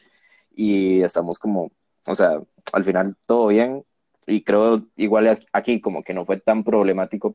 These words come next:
pasar la virtualización en, en la U C R. Tal vez sí hubo como, como caos al inicio. Y las chicas de primer ingreso son las que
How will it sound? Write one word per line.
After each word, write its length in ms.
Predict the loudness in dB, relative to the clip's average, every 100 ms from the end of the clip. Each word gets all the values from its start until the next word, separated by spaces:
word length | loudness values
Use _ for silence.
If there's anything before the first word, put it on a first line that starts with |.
| _
pasar 280 | -2 0 2
la 100 | 2
virtualización 680 | 0 -2 -2 -4 -6 -6
en, 260 | -8 -10 -12
en 120 | -8
la 80 | -6
U 100 | -4
C 120 | 0
R. 240 | 0 0 -6 _ _ _ _
Tal 120 | 0
vez 160 | 0 2
sí 120 | 2
hubo 200 | 4 2
como, 440 | 0 0 0 -2
como 280 | -6 -10 -6
caos 400 | 0 2 2 0
al 100 | -4
inicio. 420 | -2 -2 -4 -10 -12 _ _ _ _ _ _ _
Y 300 | -4 -2 0
las 520 | 2 4 4 4 0
chicas 340 | -4 0 2
de 80 | 2
primer 260 | 0 0 2
ingreso 380 | 4 2 2 -2
son 200 | -4 -6
las 140 | -6
que 220 | -10 -14